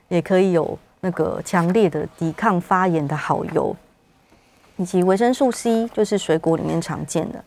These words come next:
还有益生菌跟咖啡跟茶类，其实都是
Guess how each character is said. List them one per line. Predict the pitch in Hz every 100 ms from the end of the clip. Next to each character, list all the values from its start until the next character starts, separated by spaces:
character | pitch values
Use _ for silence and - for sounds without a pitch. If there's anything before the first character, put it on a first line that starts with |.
| _ _ - -
还 | 208
有 | 214
益 | - 240
生 | 208 202 202
菌 | 202 208 165 - _ _ _ -
跟 | 196 196
咖 | 202 220 208
啡 | - 202 202
跟 | 196 202
茶 | - 165 147
类， | 160 180 156
其 | - 170
实 | 170
都 | 180 180
是 | - 170